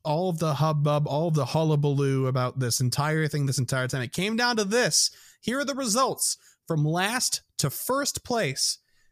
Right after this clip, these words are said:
Sandshrew in fourth at ten point eight percent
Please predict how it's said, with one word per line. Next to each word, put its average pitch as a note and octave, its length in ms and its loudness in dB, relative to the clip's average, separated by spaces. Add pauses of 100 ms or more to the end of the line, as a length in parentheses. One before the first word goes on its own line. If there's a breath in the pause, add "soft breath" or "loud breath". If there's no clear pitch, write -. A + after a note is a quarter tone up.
Sandshrew G#3+ 680 2
in B2+ 100 2
fourth F3 600 -4 (280)
at C#3 180 0
ten G#3+ 340 0
point F#3+ 360 -2
eight F#3+ 240 -4
percent F#3+ 640 0